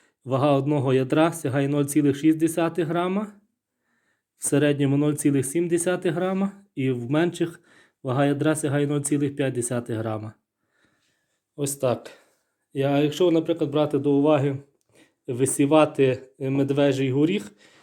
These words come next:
висівати першу категорію, то в середньому, е, в кілограм виходить триста тридцять штук. Якщо процент сходості п'ятдесят процентів, тобто ми маємо сто шістдесят, сто п'ятдесят горішків, е, саджанців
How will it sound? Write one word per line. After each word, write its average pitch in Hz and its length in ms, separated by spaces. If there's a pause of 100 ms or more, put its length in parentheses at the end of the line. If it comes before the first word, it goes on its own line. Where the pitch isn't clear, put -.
(160)
висівати 151 440
першу 147 320
категорію, 135 800 (240)
то 143 100
в 131 60
середньому, 139 800 (520)
е, 127 40
в 120 260
кілограм 139 440
виходить 135 400
триста 147 340
тридцять 170 380
штук. 170 320
Якщо 139 260
процент 139 360
сходості 135 480
п'ятдесят 131 480
процентів, 123 560
тобто 123 260
ми 127 120
маємо 127 340
сто 127 220
шістдесят, 156 680 (240)
сто 127 300
п'ятдесят 123 540
горішків, 196 680
е, 139 300
саджанців 170 680